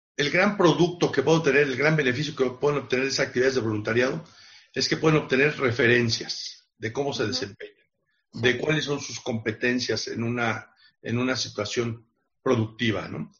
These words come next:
Speaker 1: Ese es la, el primer tip, la primera idea que podemos darles, ¿no? Otro es, bueno, la educación no tiene que ser presencial, ¿no?
Speaker 2: También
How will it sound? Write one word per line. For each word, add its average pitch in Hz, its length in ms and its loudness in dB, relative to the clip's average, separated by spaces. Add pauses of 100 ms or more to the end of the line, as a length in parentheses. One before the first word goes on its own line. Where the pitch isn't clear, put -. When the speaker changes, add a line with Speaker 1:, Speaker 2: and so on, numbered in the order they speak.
(180)
Speaker 1:
Ese 143 220 0
es 151 40 -2
la, 160 160 2
el 117 180 0
primer 135 460 0
tip, - 280 -2
la 113 200 -2
primera 139 260 2
idea 127 220 4
que - 100 -8
podemos 104 360 -8
darles, - 340 -16
¿no? - 180 -16 (920)
Otro 208 400 6
es, - 400 0
bueno, 151 460 -2
la 120 360 2
educación 127 480 0
no 170 80 0
tiene 160 240 2
que 151 120 0
ser 143 240 -2
presencial, 120 840 -2
¿no? - 220 -16 (1200)
Speaker 2:
También 208 400 -6